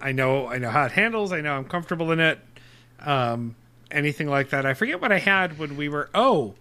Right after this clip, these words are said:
I, when we were all in Austin a few weeks ago, not all of us, sorry, Ann.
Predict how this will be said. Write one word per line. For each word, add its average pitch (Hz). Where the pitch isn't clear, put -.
I, 170
when 160
we 180
were 185
all 170
in 165
Austin 160
a 139
few 139
weeks 185
ago, 135
not 135
all 127
of 120
us, 123
sorry, 123
Ann. 156